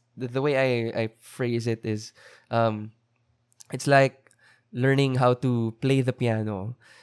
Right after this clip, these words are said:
Anyone can press any key that they want. They have the freedom to do that, um, however they want to. It doesn't mean that they'll make good music. If you wanna play good music, then you have to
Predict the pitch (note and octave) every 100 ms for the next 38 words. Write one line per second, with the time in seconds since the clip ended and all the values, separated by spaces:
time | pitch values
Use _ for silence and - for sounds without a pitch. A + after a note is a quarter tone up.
0 | _ D#3 F3 E3+ E3 D#3 D3 C#3+ B2 -
1 | _ _ - D3 C3+ - - - - D3+
2 | D3 C3+ - D3+ B2+ A#2+ B2 A#2+ B2 A2+
3 | A#2 A2 A#2 C3 B2 B2 - C#3+ C3+ B2
4 | A#2+ A#2+ B2 A#2 A#2 A2+ - A2+ A2 A#2+
5 | B2 B2+ B2 A#2+ A#2+ A2+ A2+ A2 A2 G2+
6 | - C3+ C3 B2 B2 B2+ A#2 A2+ A2+ A#2
7 | A#2 A2+ A2+ A2 A2+ _ _ - - _
8 | - A#2+ B2+ B2+ B2 _ - D3+ C3+ C3
9 | A#2+ B2 A#2 A2 A2 A2+ A2+ A2 A2+ A2
10 | - A#2+ A2 G#2+